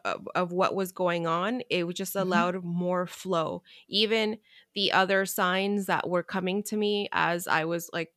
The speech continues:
Speaker 1: I would start with one
Speaker 2: Mm-hmm.
Speaker 1: and I was, I just felt, like, called, like, "Okay, now we're gonna do this one."
Speaker 2: Mm-hmm.
Speaker 1: And it ju-, I just felt like it was just faster.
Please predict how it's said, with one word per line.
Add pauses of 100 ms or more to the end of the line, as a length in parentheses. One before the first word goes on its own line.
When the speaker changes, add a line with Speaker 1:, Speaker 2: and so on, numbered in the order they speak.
(120)
Speaker 1:
I
would
start
with
one (600)
Speaker 2:
Mm-hmm.
Speaker 1:
and
I
was,
I
just
felt,
like,
called,
like,
"Okay,
now
we're
gonna
do
this
one." (340)
Speaker 2:
Mm-hmm.
Speaker 1:
And
it
ju-, (100)
I
just
felt
like
it
was
just (340)
faster.